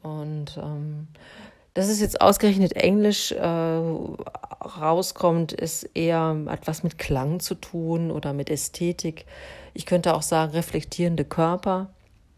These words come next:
Hm. Reflective Bodies, finde ich, irgendwie klingt schöner. Ähm, und wenn ich von, ähm, Bodies spreche, dann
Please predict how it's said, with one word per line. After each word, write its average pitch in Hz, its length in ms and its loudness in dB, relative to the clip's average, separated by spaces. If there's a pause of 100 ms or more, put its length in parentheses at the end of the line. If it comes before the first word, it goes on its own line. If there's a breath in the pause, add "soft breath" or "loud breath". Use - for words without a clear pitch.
(600)
Hm. 151 440 0 (440)
Reflective 165 680 0
Bodies, 165 500 4
finde 156 340 -2
ich, - 320 -8
irgendwie 151 320 -2
klingt - 380 -6
schöner. - 360 -6 (960 loud breath)
Ähm, 160 680 -2 (2000)
und 175 320 0
wenn 208 100 6
ich 214 160 4
von, 190 380 4
ähm, 170 580 0 (1400)
Bodies 208 680 0 (460)
spreche, 214 520 4
dann 170 560 -2